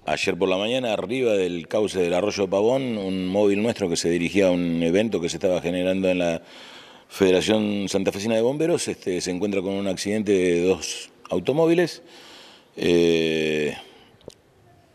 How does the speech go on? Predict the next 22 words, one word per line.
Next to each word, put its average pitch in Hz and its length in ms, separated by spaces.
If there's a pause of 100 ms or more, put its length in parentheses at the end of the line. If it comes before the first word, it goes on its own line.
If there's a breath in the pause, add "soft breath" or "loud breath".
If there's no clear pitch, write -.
(180)
eh, 78 300
al 80 180
estar 101 260
en 101 100
un 101 220
vehículo, 104 500
en 92 40
un 95 120
automóvil, 98 720
no 90 100
tiene 92 220
elementos 92 340
de, 80 720
de 71 440
atención 80 480
primaria, 147 720
así 98 160
que, 101 120
bueno, 90 260 (680 loud breath)
nos - 220
informó 117 380
acá, 139 480